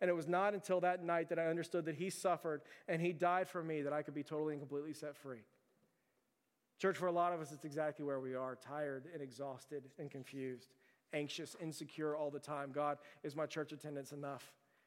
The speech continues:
Is my Bible discipline enough? Are the things that I'm doing enough for you?" Tired and exhausted, and we have forgotten that he has died for the forgiveness of all of our sins, the entirety of them. He's died for my sins, not just everybody else's,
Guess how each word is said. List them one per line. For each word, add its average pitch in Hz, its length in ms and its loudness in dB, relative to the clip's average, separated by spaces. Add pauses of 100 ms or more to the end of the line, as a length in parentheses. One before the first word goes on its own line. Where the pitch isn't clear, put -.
(100)
Is 139 120 -6
my 156 120 6
Bible 160 380 2
discipline 151 520 -2
enough? 143 340 0
Are 151 140 4
the 151 100 0
things 160 240 0
that 156 100 0
I'm 147 140 0
doing 151 260 0
enough 147 280 -2
for 156 100 -6
you?" 151 340 -2 (420)
Tired 170 300 4
and 160 100 0
exhausted, 160 440 2
and 156 100 -2
we 165 100 2
have 151 100 -2
forgotten 156 400 -2
that 156 100 -2
he 151 80 0
has 151 140 -4
died 156 400 0 (240)
for 156 100 -2
the 151 80 2
forgiveness 156 460 -2
of 143 120 -2
all 143 140 4
of 139 80 -2
our 143 100 2
sins, 156 560 -8 (280)
the 170 100 4
entirety 160 500 2
of 165 140 6
them. 147 160 -4
He's 151 140 -4
died 156 220 2
for 160 100 -4
my 160 220 2
sins, 156 260 -6
not 160 140 0
just 151 160 -6
everybody 160 360 0
else's, 165 360 0